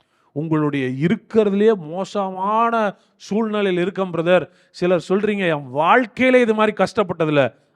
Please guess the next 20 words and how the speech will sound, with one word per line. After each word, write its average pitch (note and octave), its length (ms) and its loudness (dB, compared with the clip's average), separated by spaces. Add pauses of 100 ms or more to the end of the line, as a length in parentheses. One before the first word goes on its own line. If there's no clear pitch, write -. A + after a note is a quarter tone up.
(100)
அங்கதான் E3 320 0
கர்த்தர் D#3 260 0
உங்களோட C#3+ 200 4 (100)
பேசுறாருங்கிறேன் C3 640 0
நான். F2+ 200 -14 (1040)
மோசே A#3 480 -4
தன்னுடைய F3+ 360 -8
வாழ்க்கையிலே B3 640 -2
இப்படிப்பட்ட A3 640 -2
ஒரு G#3 140 4
அனுபவத்தில் G#3+ 440 0
இருந்ததில்ல. F3+ 500 -2
ஏன்னா F#3+ 240 -4
ராஜ G3+ 540 0
அரண்மனையில A3+ 720 -2 (320)
ராஜ G#3+ 440 2
சாப்பாடு A#3 480 0
சாப்பிட்டு G#3 360 -2
வாழ்ந்த G3+ 340 0
மனுஷன் F#3+ 440 -4